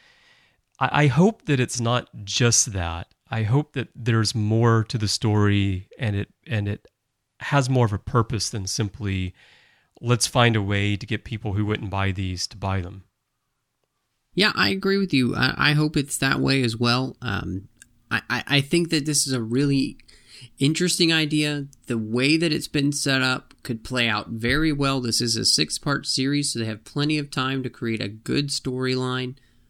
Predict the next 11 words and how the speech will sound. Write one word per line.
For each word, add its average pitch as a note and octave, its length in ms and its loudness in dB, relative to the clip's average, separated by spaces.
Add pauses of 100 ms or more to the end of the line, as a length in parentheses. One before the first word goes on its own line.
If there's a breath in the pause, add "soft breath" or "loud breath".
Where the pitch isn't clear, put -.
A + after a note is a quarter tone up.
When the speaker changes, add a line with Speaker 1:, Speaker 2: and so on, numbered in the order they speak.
(100)
Speaker 2:
Hopefully - 460 0
they'll B2+ 180 0
do A#2 260 -2
that. A#2 300 0 (600 soft breath)
This A#2+ 180 -2
is C3 80 2
definitely F#3 580 2
a E3+ 80 6
hook. D#3+ 460 -2 (140)
I A2 80 -4
mean, G#2+ 340 0